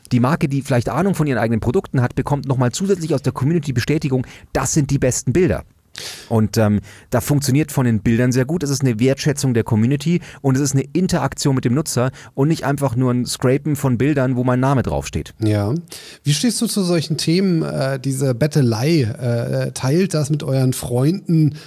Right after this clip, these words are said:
Speaker 2: äh, äh, gebt uns einen Daumen nach oben, äh, und abonniert uns und klickt auf die Glocke und all solche Geschichten? Also ich, ich
Speaker 1: Halte ich für, für, für nicht zielführend. Ich habe die Erfahrung gemacht, dass wenn der Inhalt performt,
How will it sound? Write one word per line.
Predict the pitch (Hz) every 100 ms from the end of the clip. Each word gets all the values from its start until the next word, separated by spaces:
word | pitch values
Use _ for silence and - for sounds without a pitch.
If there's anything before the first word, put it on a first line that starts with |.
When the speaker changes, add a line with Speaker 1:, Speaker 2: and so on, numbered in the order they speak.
| -
Speaker 2:
äh, | 151 131 131 139 139 131 135 110
äh, |
gebt | 139 160 -
uns | 175 147
einen | 147
Daumen | 131 170 175
nach | 147 104
oben, | 180 190 196 185 170
äh, | 160 143 151
und | 170 156
abonniert | 160 151 156 147 196
uns | 190 170 170
und | 175 156 147 156
klickt | 151 170 -
auf | 147
die | 156
Glocke | 120 131 151 143
und | 127
all | 127
solche | 123 127 127
Geschichten? | 123 - 113 - 113
Also | 127 143
ich, | - - - - - -
ich |
Speaker 1:
Halte | 117 131 147
ich | 135
für, | - 127 -
für, | - 123 117 98
für | - 127
nicht | 139 - -
zielführend. | 165 185 - 117 175 - _ -
Ich | 117
habe | -
die | 160
Erfahrung | 135 135 147 156
gemacht, | 131 131 -
dass | 117 -
wenn | 110
der | 107
Inhalt | 175 151 143 143
performt, | 131 - 127 104 71